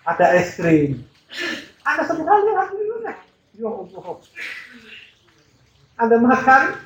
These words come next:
makan, Bu, ya, makan itu, kalau Anda makan terus ada sambelnya enak, kasih alhamdulillah.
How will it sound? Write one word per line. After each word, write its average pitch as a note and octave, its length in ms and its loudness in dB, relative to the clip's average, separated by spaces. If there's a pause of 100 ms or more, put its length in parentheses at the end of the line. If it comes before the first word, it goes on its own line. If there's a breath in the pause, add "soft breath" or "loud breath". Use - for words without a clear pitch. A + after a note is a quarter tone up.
(120)
makan, B3 320 0
Bu, B3 160 0
ya, B3+ 240 -4
makan A#3 320 -12
itu, E4 160 -10 (400)
kalau A3+ 160 -6
Anda A#3 240 -4
makan B3 400 -4
terus B3 320 -18 (160)
ada G#3 160 -8
sambelnya A3 480 -2
enak, B3 240 -4 (560)
kasih A3 320 -8
alhamdulillah. C#3+ 880 -20